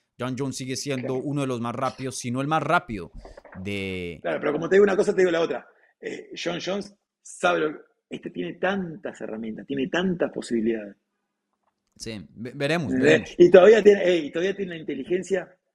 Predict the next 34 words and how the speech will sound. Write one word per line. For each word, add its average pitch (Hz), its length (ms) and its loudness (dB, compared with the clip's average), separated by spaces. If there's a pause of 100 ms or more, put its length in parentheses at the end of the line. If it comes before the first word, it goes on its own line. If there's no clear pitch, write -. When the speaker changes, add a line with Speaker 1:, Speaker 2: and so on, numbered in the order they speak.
Speaker 2:
hasta - 280 -8
bueno 175 220 -4
analizando, 143 520 -6
eh. 98 140 -14
Speaker 1:
Eso 101 220 -14
sí. 92 280 -10 (960)
A, 123 80 -4
a 139 220 -2
mí 185 140 2
me 262 140 4
han 247 120 2
dicho, 240 380 -2
a 107 60 -6
mí 143 120 -2
me 214 100 0
han 208 140 0
dicho 208 440 -6 (100)
que 127 540 -4 (640)
Henry 214 460 -2
Cejudo 220 720 -4 (360)
va 151 240 4
a 190 40 2
ser 196 440 -4 (180)
mejor 151 460 -4
entrenador 180 760 -4
que 143 140 -6
peleador. 104 720 -6 (760)
A 107 60 -10
mí 147 100 0
me 202 80 2
lo 220 80 4
han 175 80 2
dicho 175 220 -2
personas 127 460 -12